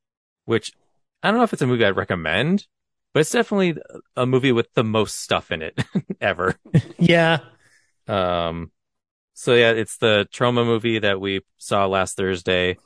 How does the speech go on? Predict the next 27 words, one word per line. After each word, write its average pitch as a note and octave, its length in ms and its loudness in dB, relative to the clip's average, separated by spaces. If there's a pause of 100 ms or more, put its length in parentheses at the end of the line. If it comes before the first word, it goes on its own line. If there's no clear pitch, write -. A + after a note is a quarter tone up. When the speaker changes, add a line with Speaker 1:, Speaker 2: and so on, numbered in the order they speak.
(280)
Speaker 1:
premiered F#2 460 0
in, F2+ 180 -2
uh, F2 400 0 (960)
the G#2+ 80 -8
Sea A#2+ 180 -2
Film C3+ 200 2
Center, A#2+ 540 2
and, F#2 440 -4
uh, F2+ 380 0 (100)
you G#2 100 -10
know, F#2 100 -4 (200)
Lloyd G2+ 200 -4
Kaufman F#2+ 320 0
was F2+ 100 -4
there. F#2+ 400 0 (240)
Um, F2+ 520 -6 (640)
it's - 200 -14
the F#2+ 180 0
first - 300 -4
film G2+ 140 -2
he's E2+ 100 -8
directed G2+ 280 -4
in G#2 80 -2
a G2+ 40 -2
while, G#2 280 0
I G#2+ 80 0
guess, A2 420 -6